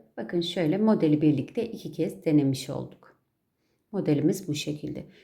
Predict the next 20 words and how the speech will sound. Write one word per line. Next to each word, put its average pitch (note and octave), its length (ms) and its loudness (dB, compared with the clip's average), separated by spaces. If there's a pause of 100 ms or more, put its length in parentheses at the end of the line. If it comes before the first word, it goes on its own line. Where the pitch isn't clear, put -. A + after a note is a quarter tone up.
(160)
Şimdi - 180 -20
tekrar A3 420 2
birinci G3 600 2
modelin, F3 680 0
e, C#3+ 440 -4 (800)
aynısı D#3 520 2
kurulacak. - 760 -8 (580)
Modeli B3+ 380 6
ben A#3+ 440 0
kamera A#3 380 4
arkasında F3+ 680 2
büyük G#3+ 200 2
bir E3 100 -2
parçada E3 560 0
denemiştim. G#3+ 720 0
Bir F#3 140 -4
de E3+ 100 4
onu D#3+ 180 4
göstereyim D3 600 -2
size. - 360 -16